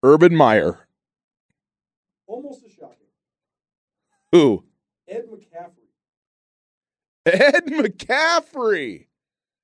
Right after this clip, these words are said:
Speaker 1: Outstanding. Denver guy, Colorado guy. Eddie McCaffrey.
Speaker 2: Sources, but this is on Football Scoop, and Football Scoop is basically coaches
Speaker 1: Foot-,
Speaker 2: talking to coaches.
Speaker 1: Football Scoop,
Speaker 2: Yeah.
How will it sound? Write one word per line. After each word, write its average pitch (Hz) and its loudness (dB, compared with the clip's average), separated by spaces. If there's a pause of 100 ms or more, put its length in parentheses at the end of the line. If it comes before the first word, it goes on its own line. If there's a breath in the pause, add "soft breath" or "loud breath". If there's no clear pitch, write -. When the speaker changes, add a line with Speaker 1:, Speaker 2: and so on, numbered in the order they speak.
(400)
Speaker 1:
Outstanding. 226 -2
Denver 247 0
guy, 208 2
Colorado 240 2
guy. 254 0 (760)
Eddie 247 2
McCaffrey. 202 -2
Speaker 2:
Sources, - -20 (140)
but - -20
this 202 -20
is 202 -20
on 170 -20
Football 165 -20
Scoop, 127 -20
and 127 -20 (140)
Football - -18
Scoop - -20
is - -20
basically - -20 (100)
coaches 156 -20
Speaker 1:
Foot-, 143 -2
Speaker 2:
talking 143 -20
to - -20
coaches. - -20
Speaker 1:
Football 180 -2
Scoop, 170 -2
Speaker 2:
Yeah. 156 -20